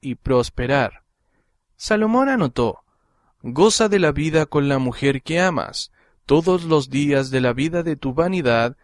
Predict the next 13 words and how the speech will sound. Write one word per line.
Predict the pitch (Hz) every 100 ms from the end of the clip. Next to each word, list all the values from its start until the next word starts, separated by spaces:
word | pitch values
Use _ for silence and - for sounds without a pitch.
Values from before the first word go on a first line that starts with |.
| _ _
que | - 151
te | 143
son | 139 175 175 165
dados | 131 127 139 143
debajo | 131 123 139 160
del | 156 165
sol, | - 190 127 - _ _ _ _ _ _
todos | 226 233 247 220
los | 170 143
días | 135 165 165 156
de | 147 139
tu | 143
vanidad, | 139 139 135 131 85